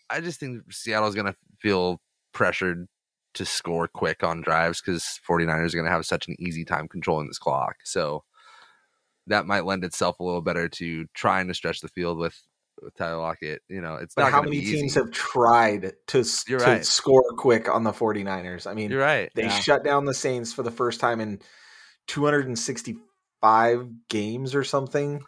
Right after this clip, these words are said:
Speaker 2: that they had been shut
Speaker 1: Sure.
Speaker 2: out. I mean, it's ridiculous number. I mean, they, you know, they're doing to teams, look what they just did to Tampa Bay last week. I mean,
Speaker 1: I know.
Speaker 2: Mike Evans
Speaker 1: I've,
Speaker 2: is one
Speaker 1: I've
Speaker 2: of those
Speaker 1: lauded the
Speaker 2: players.
Speaker 1: secondary all year. I mean, it's <laughs>
Speaker 2: Well, they're,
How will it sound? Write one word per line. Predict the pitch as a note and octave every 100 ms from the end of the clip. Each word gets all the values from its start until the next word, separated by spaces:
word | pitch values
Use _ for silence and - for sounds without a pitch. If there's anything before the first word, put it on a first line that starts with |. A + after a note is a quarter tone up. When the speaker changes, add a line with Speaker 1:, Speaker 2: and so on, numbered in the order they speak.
| -
Speaker 2:
that | B2 A#2+
they | A#2+
had | A#2
been | A#2+ A#2
shut | - A#2+
Speaker 1:
Sure. | A2+
Speaker 2:
out. | A#2+ C3 -
I | A#2
mean, | A2 G#2+
it's | G#2+ -
ridiculous | B2 B2 A#2 - C3+ C3+ D3 B2+ A#2
number. | A#2 G#2+ A#2+ B2+ C3+ -
I | B2
mean, | A2+
they, | A2+ G#2+ - - - _
you | C3
know, | B2+ B2
they're | B2
doing | A#2 C3 D3+ D3+ C#3
to | C3+
teams, | A#2 - C#3+ C#3 B2+ A2+ - -
look | C#3 F3
what | E3
they | D#3
just | C#3+ D3+ -
did | C#3
to | C3
Tampa | A#2+ C#3+ B2 A#2+
Bay | B2
last | A#2+ A2+ G#2 A#2+
week. | D3+ G#2 - -
I |
mean, | A2 G#2 G2+
Speaker 1:
I |
know. | C3+ B2 - _ _ _ _
Speaker 2:
Mike | A2+ C3+ C#3 D3+
Evans | D#3+ D3 B2+ A#2 - - _ _ _ -
Speaker 1:
I've, | A2+ C3
Speaker 2:
is | A#2+
one | C3+
Speaker 1:
I've | C3
Speaker 2:
of |
those | B2+ B2+
Speaker 1:
lauded | B2+
the | B2
Speaker 2:
players. | A#2 G#2 A#2+
Speaker 1:
secondary | B2 A#2+ A#2 A2+ A2
all | G2+ A2
year. | G#2+ A#2 G#2 D2 F2+
I | F#2
mean, | F#2+ F#2
it's | F#2+ A2
<laughs> | C#3+ F#3 C#3 - G3 - D3
Speaker 2:
Well, | F3
they're, | E3+ F3 C3+